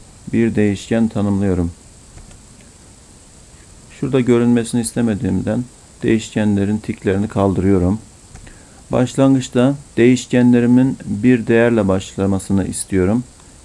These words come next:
Değişkenimi sıfır yap yazıyor burada örneğin. X değişkenimi beş, Y değişkenimi de beş yapsın. Kopyasını çıkartıyorum.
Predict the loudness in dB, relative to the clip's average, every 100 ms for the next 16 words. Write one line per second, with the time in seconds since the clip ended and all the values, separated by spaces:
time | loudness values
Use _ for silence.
0 | 0 2 2 0 0 2 0 -2 -6 -2
1 | -2 -2 -4 -6 -4 -6 -4 -4 -4 -4
2 | -4 -4 -8 -16 -20 -20 -20 -20 -20 -20
3 | -20 -20 -6 -4 -4 -6 -2 -2 -2 -4
4 | -2 0 0 0 -4 -8 -20 -20 -20 -20
5 | -20 -20 -20 -20 -20 -20 -20 -20 -20 -20
6 | -20 -20 -20 -20 -20 -20 -20 -10 -2 0
7 | 0 -4 -12 -18 -20 -20 -20 -20 -20 -20
8 | -10 -2 2 2 0 -2 -4 -6 -4 -2
9 | -2 0 0 0 -2 -8 -8 -8 -4 -4
10 | -2 -4 -4 -6 -6 -8 -8 -8 -6 -6